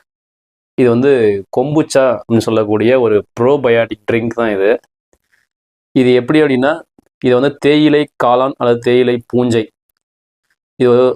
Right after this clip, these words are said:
இது வந்து ஒரு புளிக்க வச்ச ஒரு பானம். இதுல வந்து ஈஸ்ட், பாக்டீரியாஸ்லாம் வந்து உற்பத்தி பண்ணி இந்த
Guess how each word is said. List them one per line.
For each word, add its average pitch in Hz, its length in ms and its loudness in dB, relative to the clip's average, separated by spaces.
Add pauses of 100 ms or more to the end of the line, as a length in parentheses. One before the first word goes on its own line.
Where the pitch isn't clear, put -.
இது 123 140 0
வந்து 147 160 0
ஒரு 131 160 -2
புளிக்க 156 400 0
வச்ச - 180 -6 (140)
ஒரு 120 80 -2 (100)
பானம். 123 340 -2 (540)
இதுல 120 200 0
வந்து 135 180 0 (220)
ஈஸ்ட், 127 300 -2 (540)
பாக்டீரியாஸ்லாம் 135 640 0
வந்து 120 260 0
உற்பத்தி 127 360 -4
பண்ணி 120 240 0 (1160)
இந்த 127 120 2